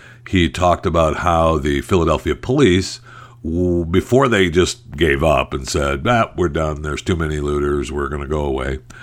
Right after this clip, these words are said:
uh, they would go into a store and get rid of the looters, and the looters would leave the store,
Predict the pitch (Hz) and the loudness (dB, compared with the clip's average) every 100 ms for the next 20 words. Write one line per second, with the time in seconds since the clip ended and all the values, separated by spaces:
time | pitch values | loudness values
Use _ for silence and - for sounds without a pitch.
0 | - - - - 87 80 82 85 80 92 | -20 -20 -10 0 2 4 2 -2 0 2
1 | 87 82 85 90 90 71 98 98 95 87 | 4 2 2 2 2 4 2 4 4 2
2 | 101 87 78 - 80 73 76 - - 85 | 2 2 0 0 0 0 -2 -4 -6 -4
3 | 76 87 90 85 78 73 71 65 71 73 | 0 2 2 2 2 0 0 0 0 -2
4 | - 80 76 87 90 82 82 78 110 123 | -4 -2 2 4 6 4 0 2 4 4
5 | 90 - 80 78 | 2 0 0 0